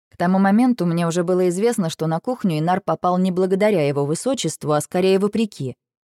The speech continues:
Инар быстро обнаружил, что его файлы, точнее паспорт некого переводчика из Штальсберга, которым мой дракон весь год представлялся на людях, взломали. Бить тревогу Инар не стал, проследил путь хакера,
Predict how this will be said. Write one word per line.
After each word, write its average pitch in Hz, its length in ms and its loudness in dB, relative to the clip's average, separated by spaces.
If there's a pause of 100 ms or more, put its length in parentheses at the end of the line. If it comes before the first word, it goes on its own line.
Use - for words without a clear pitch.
(180)
Инар 240 280 4
быстро 233 340 0
обнаружил, 202 480 2
что 185 180 -4
его 185 200 2
файлы, 202 500 0 (140)
точнее 220 380 0
паспорт 208 420 0
некого 190 320 0
переводчика 185 600 0
из 175 100 0
Штальсберга, 156 680 -2 (200)
которым 170 340 0
мой 175 180 2
дракон 175 360 0
весь 170 200 0
год 165 200 0
представлялся 160 640 -2
на 247 160 2
людях, 139 380 -2 (120)
взломали. 165 720 0 (420)
Бить 247 340 0
тревогу 247 500 2
Инар 226 320 2
не 233 140 4
стал, 135 420 -6 (220)
проследил 170 520 0
путь 170 220 -4
хакера, 196 560 -2